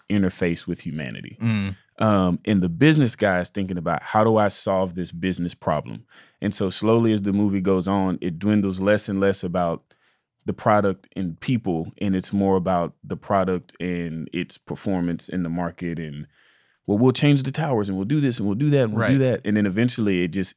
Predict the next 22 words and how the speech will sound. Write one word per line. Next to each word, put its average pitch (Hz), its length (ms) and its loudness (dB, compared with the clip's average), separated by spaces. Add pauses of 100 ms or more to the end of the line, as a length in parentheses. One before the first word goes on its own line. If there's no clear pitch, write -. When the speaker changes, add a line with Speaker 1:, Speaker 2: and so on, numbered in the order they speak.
Speaker 1:
it 104 100 2
gets 101 260 2
edged 95 320 0
out 90 220 2
by 82 220 -2
Apple, 90 440 -2 (120)
who's, 87 500 0 (360)
what 98 140 2
are - 20 2
they 95 140 2
thinking 85 260 -2
about? 73 300 -4 (640)
The 85 80 -4
product 87 380 0
and 87 100 -4
the 76 60 -8
people. 82 340 -6
Speaker 2:
Mm-hmm. 120 160 -2
Speaker 1:
Um, 107 340 6
and 110 140 4
it's, - 300 0 (640)
it's 110 320 0